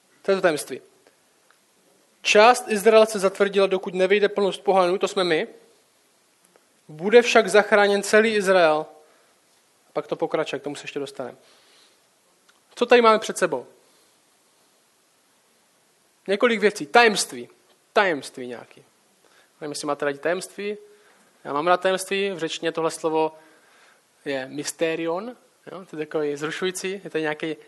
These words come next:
nějaký mysterion, nějaký tajemství. A možná nejkontroverznější část tohle verše je tahle. "Bude zachráněn celý Izrael." Co to znamená?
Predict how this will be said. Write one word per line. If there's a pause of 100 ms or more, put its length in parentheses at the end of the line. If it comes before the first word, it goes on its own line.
(100)
nějaký
mysterion,
nějaký
tajemství. (2250)
A
možná
nejkontroverznější
část
tohle
verše
je
tahle. (180)
"Bude
zachráněn
celý
Izrael."
Co
to
znamená?